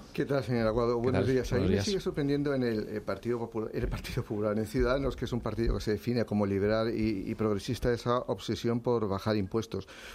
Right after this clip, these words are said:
Speaker 1: Hombre, yo creo que a todos nos gusta pagar menos impuestos, eso es evidente, quiero decir.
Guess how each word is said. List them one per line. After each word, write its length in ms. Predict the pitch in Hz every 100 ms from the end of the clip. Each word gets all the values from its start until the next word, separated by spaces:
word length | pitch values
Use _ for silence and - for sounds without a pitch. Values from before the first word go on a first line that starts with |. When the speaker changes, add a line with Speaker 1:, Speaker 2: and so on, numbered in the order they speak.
| -
Speaker 1:
Hombre, 140 | 107
yo 60 | 104
creo 120 | 117
que 60 | 113
a 40 |
todos 200 | 117 113
nos 140 | 107 101
gusta 300 | 104 127 -
pagar 240 | 98 98
menos 240 | 90 80
impuestos, 400 | - 78 110 -
eso 100 | - 92
es 120 | 92
evidente, 400 | 85 98 69 -
quiero 140 | -
decir. 220 | 80 -